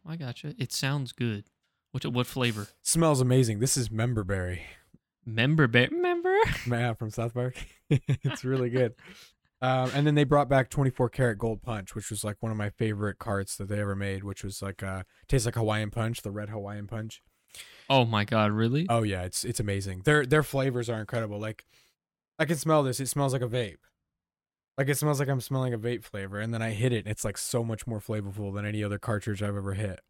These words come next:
Speaker 2: Like, the only
Speaker 1: Wow.
Speaker 2: other time I've ever had something that tasted this good was,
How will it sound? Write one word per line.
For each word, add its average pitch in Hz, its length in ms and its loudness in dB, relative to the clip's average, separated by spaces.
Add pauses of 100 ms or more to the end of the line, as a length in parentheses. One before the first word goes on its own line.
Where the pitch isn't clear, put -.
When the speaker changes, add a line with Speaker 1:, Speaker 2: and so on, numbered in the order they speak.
Speaker 2:
Like, 147 220 2
the 151 100 4
only 151 300 2
Speaker 1:
Wow. 139 60 6
Speaker 2:
other 131 120 2
time 123 320 2
I've 117 140 2
ever 113 160 0
had 117 180 0
something 117 220 -2
that 107 160 -6
tasted 110 300 -4
this 110 160 -2
good 107 180 -2
was, 101 400 -4